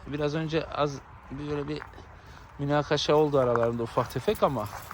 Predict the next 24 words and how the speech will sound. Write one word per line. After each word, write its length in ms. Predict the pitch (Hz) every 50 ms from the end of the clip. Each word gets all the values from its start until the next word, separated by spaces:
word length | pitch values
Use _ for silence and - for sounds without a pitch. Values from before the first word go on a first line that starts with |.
| - - - - - - - - - - - - - - - - - - - - - - - - - - -
annesi 380 | 101 117 127 127 - - 160
gibi 200 | 156 131 120 123
de 60 | 143
hareketli 580 | 151 139 120 120 117 - - 110 - - - 92
ha. 120 | 98 101 - - - - - - - - - - - - - - - - - - - - - - - - - -
Aynı 260 | 151 139 123 120 120
annesinin 460 | 120 120 117 110 - - 117 113 104
gençliği 400 | 107 107 104 - - - 101 90
vallahi. 340 | 82 76 71 - - - - - - - - - - - - - - - - - - - -
Genç 260 | 190 202 156 - -
hala 280 | 117 117 113 107 101 101
geç 280 | 90 107 104 - -
annesi 360 | 113 110 110 110 107 - -
ama 200 | 240 220 165 117 107 - - - - - - -
bebekli 440 | 143 127 131 127 - - - 135 120
diyelim. 280 | 104 92 90 85 90 - - - - - - - - - - - - - - - - - - - - - - -
Annesinin 420 | - - 98 104 98 - 127 139 135
çocukluğunda 600 | - - 127 117 117 117 - 127 123 123 120 117
olduğu 260 | 113 113 127 131 123
gibi 140 | 110 135 160 165
bu 60 | 147
da 60 | 139 131
çok 220 | - - 117 -
hareketli. 520 | 117 107 104 104 - 113 101 - - 95